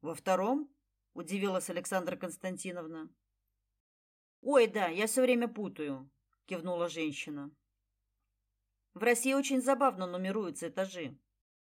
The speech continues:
Во Франции первый этаж — это ваш второй,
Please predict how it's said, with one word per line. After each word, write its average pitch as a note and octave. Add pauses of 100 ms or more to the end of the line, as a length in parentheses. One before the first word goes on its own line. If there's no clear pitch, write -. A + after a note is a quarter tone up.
(280)
Во G3+
Франции D4
первый F#3+
этаж — - (100)
это E3+
ваш B3+
второй, F3